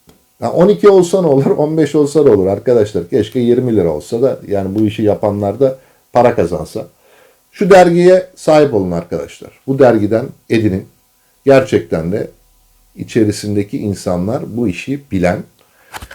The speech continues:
e, uzmanı insanların yazdığı makaleler. Herkesin, özellikle kanalımdaki herkesin bir on lira verip şu dergiyi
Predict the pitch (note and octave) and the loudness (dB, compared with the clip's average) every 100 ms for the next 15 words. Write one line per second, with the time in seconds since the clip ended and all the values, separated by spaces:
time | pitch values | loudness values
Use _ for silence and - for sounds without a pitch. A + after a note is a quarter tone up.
0 | - E2+ F2 E2+ E2+ E2+ - G2+ G#2 A2+ | -4 0 2 2 2 0 -2 -4 -2 -2
1 | A2+ F2 - E2+ E2 A2+ B2+ G2 F2 E2+ | -2 -4 -4 -4 -4 -4 0 2 2 -2
2 | F2+ G#2 - - _ _ F2+ - F2+ D#2+ | -2 -2 -4 -14 _ _ -6 -4 -2 -2
3 | D#2+ G#2 - _ _ _ _ _ _ E3+ | -2 -6 -8 _ _ _ _ _ _ 2
4 | D#3 C#3+ B2 E3 F3+ - _ _ - - | 2 2 0 0 -4 -8 _ _ -20 -20
5 | _ _ _ - G2+ C3+ C#3+ E3 C#3+ A2+ | _ _ _ -8 0 4 4 4 2 0
6 | G#2+ B2+ C3 C3 B2+ A#2 C#3 C#3 A#2+ G#2+ | 2 0 2 0 -2 0 0 0 2 0
7 | - F2 B2 - - - - F3+ E3+ C3 | 0 -6 -6 -10 -14 -16 -4 2 4 4
8 | G2+ F#2 G2 - _ _ D3 C3+ A2 E2+ | 2 2 0 -4 _ _ 2 4 4 2
9 | E2+ A2+ | 0 -2